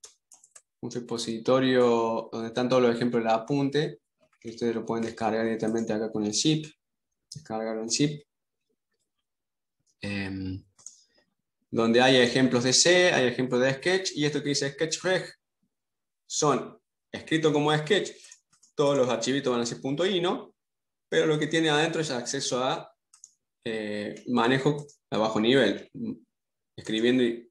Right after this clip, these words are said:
los esta-, los registros, accediendo a los registros directamente. Eh, que es para, son los ejemplos que se pueden ir probar en simulador. Pero lo que yo les quería mostrar, porque por ahí la parte complicada está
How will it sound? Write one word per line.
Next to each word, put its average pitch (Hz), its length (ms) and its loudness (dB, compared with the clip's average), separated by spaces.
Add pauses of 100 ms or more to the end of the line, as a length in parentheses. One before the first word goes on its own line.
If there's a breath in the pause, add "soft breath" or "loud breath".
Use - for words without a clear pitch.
(140)
los 104 120 -8
esta-, 104 380 -2
los 104 160 -4
registros, 107 480 -2 (180)
accediendo 120 340 0
a 120 40 6
los 107 80 0
registros 101 400 -4
directamente. 101 520 -6 (840 loud breath)
Eh, 92 420 -8 (100)
que - 120 2
es 123 80 2
para, 127 400 6
son 135 160 2
los 131 100 4
ejemplos 147 320 4
que 123 60 0
se 117 180 -2
pueden 113 440 0
ir 117 220 2
probar 107 300 0
en 104 80 -2
simulador. 92 640 -4 (720 soft breath)
Pero 143 420 4
lo 147 120 2
que 151 80 -4
yo 190 120 0
les 208 120 0
quería 175 240 0
mostrar, 165 520 -2
porque 131 220 -8
por 131 200 -6
ahí 156 140 0
la 160 160 -6
parte 160 360 -6
complicada 120 600 -2
está 156 460 -4